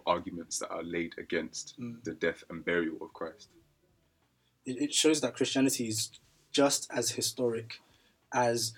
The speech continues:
Speaker 2: events that happen in our lives. 'Cause you, like, like Mary said, one of the oppos-, or big part of the opposition to Christianity is that it tends to think of it as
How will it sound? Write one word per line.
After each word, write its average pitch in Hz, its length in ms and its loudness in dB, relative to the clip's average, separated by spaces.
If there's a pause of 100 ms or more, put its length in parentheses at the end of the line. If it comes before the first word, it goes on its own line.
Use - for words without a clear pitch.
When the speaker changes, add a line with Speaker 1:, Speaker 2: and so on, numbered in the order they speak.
(340)
Speaker 2:
events 131 340 4
that - 80 2
happen 127 220 2
in 113 100 2
our 113 100 0
lives. 117 280 0
'Cause 131 200 -2
you, 139 140 2
like, 123 280 -2
like 117 220 -6
Mary 127 180 4
said, 113 280 0 (800)
one 131 260 6
of 135 140 6
the 123 200 2
oppos-, 123 360 -2 (320)
or 127 100 -2
big 170 240 2
part 160 160 4
of 123 60 -4
the 131 80 0
opposition 127 360 0
to 127 80 -6
Christianity 127 380 -2
is - 80 -8
that 117 200 -6
it 127 120 -6
tends 139 260 2
to 113 240 -2 (340)
think 147 220 4
of 120 140 2
it 123 80 -4
as 110 420 -6